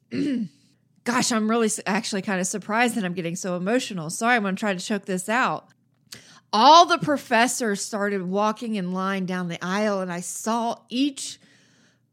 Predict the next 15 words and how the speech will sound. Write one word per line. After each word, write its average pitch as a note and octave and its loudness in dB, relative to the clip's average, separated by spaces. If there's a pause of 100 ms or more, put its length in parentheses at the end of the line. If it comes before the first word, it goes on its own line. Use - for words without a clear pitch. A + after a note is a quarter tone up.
of, C4 2
like, G#3 -4
my B3+ 2
professors B3 -4 (520)
that A3 2
had C4 0
contributed C#4 -2
to A#3 -4
the G#3 -2
moment G#3+ 0
that G3 -4
got A3+ 0
me G3+ -2
sitting G#3 -2
there. D3 -10